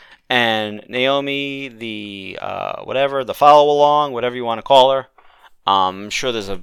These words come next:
better name for that. I just can't think of one at the moment. Um, Instagram, Basement Bookers Pod. We got the Facebook page, Basement Bookers. You could also find the podcast on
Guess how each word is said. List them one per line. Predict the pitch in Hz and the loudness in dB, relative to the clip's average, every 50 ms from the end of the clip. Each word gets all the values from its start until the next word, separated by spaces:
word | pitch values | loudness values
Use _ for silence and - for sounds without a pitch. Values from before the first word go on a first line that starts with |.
| - _ | -10 _
better | - 107 101 98 | -8 -6 -6 -6
name | 98 98 95 | -8 -10 -12
for | - - | -14 -12
that. | 95 92 90 | -12 -10 -10
I | 90 | -10
just | 85 87 - - | -12 -16 -18 -20
can't | - - - | -20 -20 -20
think | - - - - - | -20 -20 -20 -20 -20
of | - | -20
one | - - - | -20 -20 -20
at | - _ | -20 _
the | - - | -20 -20
moment. | - - - - _ _ _ _ - - - - - - _ - | -18 -18 -18 -20 _ _ _ _ -20 -20 -20 -20 -20 -18 _ 0
Um, | 104 107 107 107 104 101 101 98 95 87 - - _ _ _ _ _ _ _ _ _ - - - - _ _ _ _ _ _ _ _ _ _ _ - | 2 4 4 4 4 2 2 0 -4 -10 -16 -18 _ _ _ _ _ _ _ _ _ -18 -18 -18 -20 _ _ _ _ _ _ _ _ _ _ _ -6
Instagram, | 202 - - 156 135 110 101 | -4 -4 -2 0 0 -2 -2
Basement | 104 101 - 101 | -4 -8 -10 -10
Bookers | - - - - | -18 -16 -18 -6
Pod. | - - 165 160 151 151 151 143 | 0 4 6 6 6 6 4 2
We | 131 117 | 0 -4
got | 107 - | -6 -6
the | - | -4
Facebook | - - 175 160 - - 143 - | -4 -2 -2 -2 -4 -8 -10 -6
page, | - 143 143 147 139 127 | -4 -4 -4 -4 -4 -6
Basement | 117 104 98 110 117 | -10 -12 -12 -14 -14
Bookers. | 131 131 - 143 135 131 135 120 120 | -14 -12 -10 -8 -8 -8 -8 -10 -12
You | 135 | -12
could | 127 139 | -6 -2
also | 139 143 135 - 147 131 | -2 -2 -2 -2 -6 -12
find | - - - - 165 165 175 180 175 | -12 -6 0 2 4 4 4 2 0
the | 156 | -4
podcast | - 160 165 160 151 165 156 147 - - | -2 0 0 0 0 -2 -4 -4 -4 -2
on | - - 285 262 208 139 95 85 - | 2 4 4 6 6 4 2 -2 -6